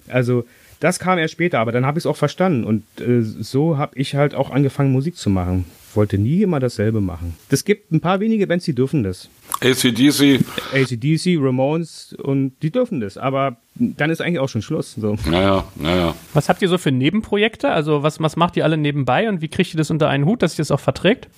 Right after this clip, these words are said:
Speaker 1: Na, das, äh, wie man's unter den Hut kriegt, ist ganz einfach. Es gibt ja dieses Projekt Beatsteaks und es hat immer Vorrang. Vielleicht nicht vor der eigenen persönlichen Familie, aber, äh, gleich danach kommt Beatsteaks und was da läuft, ist halt wirklich extrem wichtig,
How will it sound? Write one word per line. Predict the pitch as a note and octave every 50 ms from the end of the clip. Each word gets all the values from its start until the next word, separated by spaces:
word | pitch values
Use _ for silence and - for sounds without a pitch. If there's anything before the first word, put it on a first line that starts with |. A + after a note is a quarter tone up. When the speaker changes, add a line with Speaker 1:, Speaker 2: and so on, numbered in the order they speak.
| - -
Speaker 1:
Na, | A2 A2+ B2+ C#3 B2+ - C3
das, | A2+ - C3+ C3 - - -
äh, | - B2 B2 A#2+ A#2 G#2+ G#2
wie | A#2 B2+
man's | B2+ B2+ A#2+ A#2
unter | A#2 A2 B2+ A#2
den | A#2
Hut | D3 D3
kriegt, | - - D3+ C#3+
ist | - -
ganz | - A2 G#2 G2+
einfach. | F#2+ G2 G2+ - F#2+ E2+
Es | D#2+ -
gibt | - A#2+ - -
ja | A#2 A2
dieses | G#2+ G#2+ G2 F#2+ G2 F#2+ - -
Projekt | - - G#2 G2+ F#2+ F#2 -
Beatsteaks | - B2+ - - - C#3 C#3 B2+ - -
und | G#2+ G#2+
es | G2+ -
hat | G#2+ G2+ -
immer | - A2+ A#2 A2+ G#2
Vorrang. | - - - A#2+ B2 B2 B2 C3+ C3+ C3+ C3 -
Vielleicht | - - - A#2+ A#2+ A#2 - -
nicht | B2 -
vor | - B2+
der | B2 - -
eigenen | A2 B2+ C#3 C3+ A#2+
persönlichen | - A#2+ A2+ G#2+ B2 C3 B2+ - A#2+ A2+
Familie, | - G#2 A#2 D3+ G3 A3 A3 -
aber, | B2+ B2+ C3+ C3 C3+ - -
äh, | B2 B2+ B2+ C3 B2+ A#2 - - - G#2 G#2+ - -
gleich | B2+ A#2+ C#3 -
danach | - B2 B2 B2 B2 -
kommt | - A#2 G#2+ G2
Beatsteaks | D3 D3 - - D#3 D3+ D#3+ - -
und | - - A#2 A2+ G#2 -
was | - A2+ - -
da | - A2 G#2+
läuft, | G#2 G#2 A2 A#2 - -
ist | - G#2 - - -
halt | A2 G#2+ G2+ - - - - -
wirklich | G2+ G2+ - - - -
extrem | - G#2 - - - G#2+ G2+ F#2+
wichtig, | A#2+ A#2+ - C#3+ C#3 - -